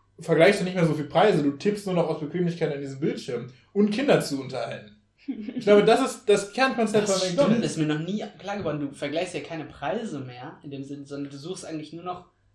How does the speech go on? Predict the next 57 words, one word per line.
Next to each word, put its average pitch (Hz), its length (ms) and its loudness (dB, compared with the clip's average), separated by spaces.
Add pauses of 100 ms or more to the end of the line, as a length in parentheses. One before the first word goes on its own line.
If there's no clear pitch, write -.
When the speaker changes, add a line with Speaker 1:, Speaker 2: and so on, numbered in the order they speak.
(560)
Speaker 2:
das, - 460 -6
was - 340 -8
für - 140 -14
dich - 180 -12
am 151 80 -8
besten 175 240 -8
ist, 147 120 -12
so, 147 80 -8 (160)
aber 143 140 -12
du, 143 200 -8 (100)
du 147 200 -14
geh-, 180 280 -4 (260)
der 156 100 -6
Preis 208 280 -2
ist 190 100 -10
ja 180 80 -4
gar 160 140 -2
keine 156 220 -10
Kategorie 147 580 -10
mehr 123 140 -14
da. 110 160 -14 (100)
Speaker 1:
Ja, 156 140 6
ja, 214 240 6
diese, 151 260 -6
du 151 100 6
hast - 160 6
einen 170 80 0
riesigen 254 400 4
Bildschirm, 170 580 0
Speaker 2:
Logisch. 131 260 -6
Speaker 1:
der 185 100 2
ist 220 120 4
so 214 80 0
groß 269 320 4
wie 185 100 0
du 226 240 0
und 190 220 -6
der 185 100 8
Preis 214 340 0
wird 202 180 -8
unten 269 280 0
rechts 214 280 4
kleine 214 240 2
Ecke 165 200 0
angezeigt. 107 580 -10 (680)
Das 151 180 2
ist 220 140 0
ja, 202 160 12
also 170 220 4
literally 208 520 2
so 190 100 -6
diese 185 460 6
Speaker 2:
Sehr 170 140 -4
Speaker 1:
Bildschirme, 247 400 6
Speaker 2:
smart, 220 180 4
ja, - 80 -6
ja. - 40 -14